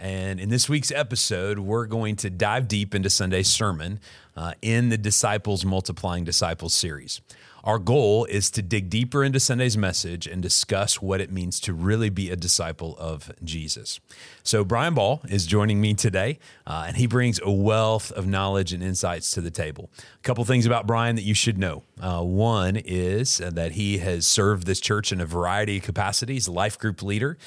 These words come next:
Uh, he has been a trustee, uh, in the past, uh, but, uh, we've picked him to be with me today because for ten years, uh, we've been teaching at the Station Hill campus together every Wednesday night.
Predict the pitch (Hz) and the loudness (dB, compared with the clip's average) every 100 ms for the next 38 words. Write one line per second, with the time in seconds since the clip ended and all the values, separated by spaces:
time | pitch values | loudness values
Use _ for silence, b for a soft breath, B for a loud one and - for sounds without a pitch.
0 | B B - 78 78 78 - 104 95 92 | B B -12 -8 -6 -8 -10 -8 -6 -4
1 | 87 82 85 82 - 101 82 - 110 139 | -6 -6 -6 -6 -2 -2 0 0 -2 -4
2 | 185 - 87 87 92 87 104 101 - - | -6 -10 -10 -6 -4 -4 -4 -4 -6 -8
3 | - B B - 90 87 85 85 87 - | -12 B B -6 -4 -4 -4 -2 -2 -2
4 | 92 87 87 113 - 165 - 156 135 120 | -4 -4 0 0 0 -2 0 0 0 -2
5 | 107 120 113 110 104 101 98 95 95 101 | 0 2 2 2 2 2 2 2 0 0
6 | 90 - 101 95 90 87 - - 135 127 | 0 -2 -4 -2 -2 -4 -4 0 2 2
7 | 135 110 - - B B B 85 82 92 | 0 -2 -6 -6 B B B -4 0 2
8 | 98 101 92 - 104 - 101 85 90 104 | 2 0 -2 -2 -2 0 0 -2 -2 -2
9 | 98 98 98 92 98 92 90 - 92 92 | 0 0 0 0 -2 -2 -2 -2 0 -2
10 | 90 104 98 104 101 101 98 87 98 90 | -2 -2 0 -2 -2 0 0 0 -2 -2
11 | 87 71 | -4 -6